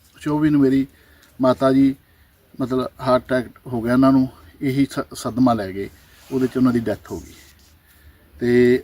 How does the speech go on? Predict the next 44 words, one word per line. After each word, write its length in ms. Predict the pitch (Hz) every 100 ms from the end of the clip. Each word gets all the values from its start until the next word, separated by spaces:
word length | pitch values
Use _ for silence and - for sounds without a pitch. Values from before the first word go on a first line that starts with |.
| -
ਆ 60 |
ਸਾਰੇ 320 | 143 - 147 156
ਤਿੰਨ 240 | 156 160
ਚਾਰ 220 | 156 143
ਪਿੰਡਾਂ 260 | 135 131 123
ਨੂੰ 100 | 123
ਪਤਾ 280 | 104 104 104
ਜੀ 80 | 107
ਆਲੇ 180 | 98
ਦੁਆਲੇ, 260 | 98 101 110 - _ _
ਬਿਲਕੁਲ 360 | 151 196 196 185
ਠੀਕ 280 | - 131 120
ਸੀ 200 | - 117
ਉਹ। 320 | 117 123 - -
ਬਸ 180 | 127 143
ਇਹਦਾ 220 | 139 143
ਇਹ 240 | 143 139
ਆ, 240 | 135 131 131 -
ਇਹਨੇ 180 | 131 139
ਚੱਕਰ 280 | 127 117 131
ਪਾ 180 | 120 123
ਲਿਆ 160 | 127 127
ਜੀ, 160 | 123 -
ਇਹਦੇ 200 | 123 131
ਵਿੱਚ 280 | 123 - 131
ਉਹ 280 | 117 120
ਮੇਰੀ 220 | 120 120 110
ਮਾਂ 240 | 101 98
ਵੀ 140 | 101 98 _ _ _ _ _ _ -
ਡੈਥ 320 | 113 107 -
ਹੋ 80 | 95
ਗਈ 120 | -
ਜੀ। 120 | 65 - _ _ _ _ _ _ _ -
ਤੇ 40 |
ਮੈਂ 420 | 135 139 147 156 175
ਇਹਦੀ 320 | - 160 175
ਇਹੀ 200 | 156 147
ਮੰਗ 220 | 160 143
ਕਰਦਾ 340 | 139 117 104 110 127
ਸਰਕਾਰ 420 | - 113 117 113
ਤੋਂ, 180 | 110 135 135 _ _ _ _ _ -
ਹੱਥ 220 | 127 -
ਜੋੜ 240 | 131 127
ਕੇ, 180 | 120 127